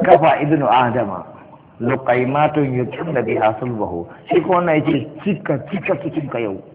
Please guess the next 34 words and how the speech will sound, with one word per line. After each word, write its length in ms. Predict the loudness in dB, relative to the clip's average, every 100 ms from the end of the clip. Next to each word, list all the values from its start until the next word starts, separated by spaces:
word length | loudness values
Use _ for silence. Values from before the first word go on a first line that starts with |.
| -20 -20 -20 _ _ _ _ _ _ -4
Bai 180 | 2 4
saba 240 | 4 4
tun 140 | 2 2
daga 140 | 2
nan 160 | 0 -2
ba? 80 | -8 -14 -20 -20 -20 -20 -20 -20 -20 -20 -20 _ _ _ _ _ _ _ _ _ _ _ _ _ _ _ _ _ _ _ _ _ _ _ _ _ _ _ _ _ _ _ _ _ -6
Domin 460 | 0 2 2 2
mutane 400 | 2 4 4 4 0
suna 200 | 0 0
yin 80 | 0
abu 220 | -2 -2 -2
su 60 |
san 140 | -4 -2
asalinsa 480 | -2 0 0 0 0
ba. 160 | -2 -6 -12 -2
Ai 160 | 2 4
mushkilar 480 | 4 2 0 2 4
musibar 440 | 2 2 2 2
nazari 400 | 2 0 0 -2 -4
kenan. 280 | -6 -6 -2
Sai 160 | -2
kai 200 | 0 0
nazari 380 | 2 0 0 -2
ka 80 | -2
ga 120 | -4
kila 280 | -4 -2 0
an 140 | 0 -2
ce 120 | -6
qala 340 | -2 2 4 4
rasulullah 460 | 0 0 2 2
ka 60 | 0
dauka 220 | -2 -2
hadisi 380 | -4 -4 -8 -10
ne. 120 | -14